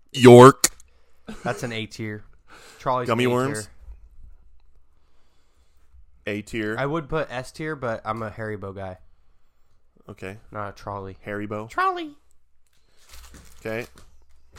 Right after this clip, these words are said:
Speaker 1: Eat the rest of those later. Should we go, uh, nerd
Speaker 2: Let's
Speaker 1: clusters?
Speaker 2: go Laffy Taffy, 'cause we
Speaker 1: Laffy
Speaker 2: got, we
Speaker 1: Taffy.
Speaker 2: got two nerds here, and we got two different candies.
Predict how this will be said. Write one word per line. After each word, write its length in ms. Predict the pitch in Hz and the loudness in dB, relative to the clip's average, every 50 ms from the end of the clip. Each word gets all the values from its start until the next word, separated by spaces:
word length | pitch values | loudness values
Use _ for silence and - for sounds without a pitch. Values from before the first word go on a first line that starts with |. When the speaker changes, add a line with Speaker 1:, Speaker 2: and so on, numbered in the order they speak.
| - - - - - - - - - | -20 -20 -20 -20 -20 -20 -20 -20 -18
Speaker 1:
Eat 160 | 110 - - | -18 -16 -14
the 80 | 101 98 | -12 -12
rest 180 | 98 98 - | -12 -12 -14
of 60 | 92 | -12
those 180 | 98 98 95 95 | -12 -12 -12 -12
later. 360 | 98 95 95 98 104 110 117 - - - - - - - - - - - - - - - - - - | -12 -12 -12 -12 -12 -14 -16 -18 -20 -20 -20 -20 -20 -20 -20 -20 -20 -20 -20 -20 -20 -20 -20 -20 -20
Should 160 | - - 110 | -20 -18 -16
we 60 | 113 107 | -14 -8
go, 260 | 113 113 107 101 101 | -6 -4 -4 -2 -2
uh, 180 | 101 98 98 | -2 -2 -4
nerd 220 | 98 104 110 117 120 | -4 -6 -6 -6 -6
Speaker 2:
Let's 40 | 120 | -6
Speaker 1:
clusters? 320 | - 127 123 175 165 - 143 | -4 -4 -4 -4 -4 -4 -4
Speaker 2:
go 160 | 233 220 196 | -2 -2 -4
Laffy 400 | 151 143 147 156 165 160 - 123 | -4 -2 -2 -2 -2 -4 -8 -16
Taffy, 380 | - - 131 120 117 - - 95 | -14 -10 -10 -10 -10 -10 -14 -20
'cause 100 | 92 - | -16 -8
we 40 | 135 120 | -6 -6
Speaker 1:
Laffy 100 | 113 156 | -4 -2
Speaker 2:
got, 160 | 170 170 160 127 | -2 -4 -2 -4
we 40 | |
Speaker 1:
Taffy. 80 | - 170 | -4 -4
Speaker 2:
got 260 | 180 180 160 135 123 | -4 -4 -4 -6 -10
two 200 | - - 202 220 214 | -12 -12 -10 -10 -8
nerds 360 | 196 180 170 170 165 160 - | -6 -6 -4 -4 -6 -8 -10
here, 340 | 180 165 156 156 156 156 143 | -10 -8 -6 -6 -6 -6 -8
and 100 | 143 139 | -10 -10
we 60 | 131 | -10
got 200 | 143 143 - - | -10 -10 -12 -12
two 220 | - - 160 156 | -14 -12 -12 -10
different 320 | 143 151 147 - 147 131 - | -10 -12 -12 -14 -16 -18 -16
candies. 460 | 139 135 120 113 104 98 92 - | -16 -14 -14 -16 -18 -20 -20 -20